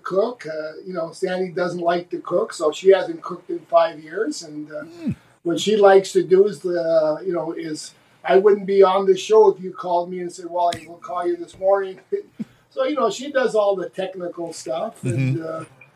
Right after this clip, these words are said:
Speaker 1: you know, at the end of the day, we're a good team.
Speaker 2: How many grandkids now, Coach?
Speaker 1: We have six: uh, three grandsons and three granddaughters, and, uh, they're all active in sports or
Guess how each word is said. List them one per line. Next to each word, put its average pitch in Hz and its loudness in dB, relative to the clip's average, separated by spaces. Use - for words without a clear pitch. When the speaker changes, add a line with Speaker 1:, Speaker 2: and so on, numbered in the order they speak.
Speaker 1:
you 220 -4
know, 170 2
at 165 -2
the 185 6
end 180 4
of 170 0
the 170 0
day, 170 4
we're 160 2
a 147 -2
good 160 -8
team. 160 -8
Speaker 2:
How 123 -2
many 156 0
grandkids 143 0
now, 147 0
Coach? 147 -2
Speaker 1:
We 247 -2
have 240 8
six: - 4
uh, 190 0
three 214 -6
grandsons 202 -6
and 180 -14
three 185 -4
granddaughters, 175 -2
and, 165 -12
uh, 160 -10
they're 190 -4
all 190 0
active 180 -4
in 165 -10
sports 180 -6
or 143 -8